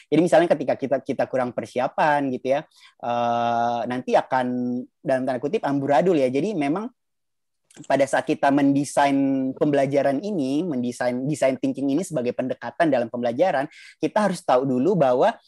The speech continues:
dalam pelajaran tertentu, topik tertentu itu ada masalah yang mau diadres, ada masalah yang pengen dicarikan solusinya ya. Jadi mungkin kalau misalnya teman-teman bertanya apakah semuanya bisa diterapkan design thinking, kalau saya bilang sih nggak harus semuanya pelajaran dipakai design thinking ya. Ada topik-topik tertentu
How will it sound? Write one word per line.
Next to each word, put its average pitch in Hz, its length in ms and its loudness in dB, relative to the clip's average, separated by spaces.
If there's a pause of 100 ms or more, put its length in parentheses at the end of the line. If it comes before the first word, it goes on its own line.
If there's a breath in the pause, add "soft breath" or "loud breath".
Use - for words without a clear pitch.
(120 soft breath)
dalam 139 320 0
pelajaran 139 640 0
tertentu, 139 480 -2
topik - 320 -2
tertentu 131 400 -4
itu 123 240 -4
ada 156 320 4
masalah 156 560 -2
yang 139 160 -2
mau 139 160 -4
diadres, 127 480 -6
ada 139 160 0
masalah 127 320 -2
yang 139 160 -4
pengen 135 320 -4 (160)
dicarikan 127 720 0
solusinya 127 640 2
ya. 131 160 4 (400 loud breath)
Jadi 147 80 6
mungkin 180 240 2
kalau 147 160 6
misalnya 135 400 0
teman-teman 139 380 -2
bertanya 135 260 -4
apakah - 320 -2
semuanya 143 480 -2
bisa 139 240 -4
diterapkan 135 640 -2
design 131 240 -2
thinking, 127 400 -6
kalau 131 160 2
saya 123 160 -2
bilang 131 240 -4
sih 220 160 -4 (380 soft breath)
nggak 151 320 4
harus 143 240 2
semuanya 135 240 2
pelajaran 127 480 4
dipakai 120 320 -2
design 120 320 -2
thinking 160 480 0
ya. 175 160 4
Ada 170 240 2
topik-topik - 560 -4
tertentu 139 640 -2